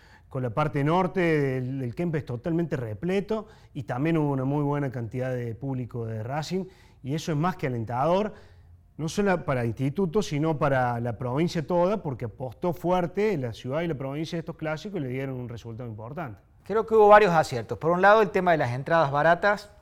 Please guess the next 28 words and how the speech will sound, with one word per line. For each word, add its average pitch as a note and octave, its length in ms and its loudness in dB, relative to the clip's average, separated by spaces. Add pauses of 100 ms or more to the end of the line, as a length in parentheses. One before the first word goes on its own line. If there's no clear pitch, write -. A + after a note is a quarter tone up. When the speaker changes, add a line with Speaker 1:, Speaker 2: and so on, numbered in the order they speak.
(120)
Speaker 2:
Segundo, F3+ 480 0
el F3+ 80 2
hecho F3+ 200 -2
de D#3+ 80 2
que D#3 100 -4
los B2+ 120 -4
menores E3 420 2
de C3+ 260 -4
doce D#3 360 0
años F3+ 320 2
ingresaran C#3 440 -6
gratis. F#3+ 540 0 (440)
Eh, C#3+ 600 0 (400)
hubo G3 220 8
ayer E3 220 8
once D#3 240 0
mil A#3+ 140 -2
personas G#3 440 2
en F3+ 80 -2
la E3+ 80 -2
Popular, F3+ 640 2 (260)
eh, B2+ 760 -2
colmada E3+ 680 6
a, C#3 280 -6
a - 20 -8
más D#3 160 0
no E3 100 -2
poder, G#3 380 2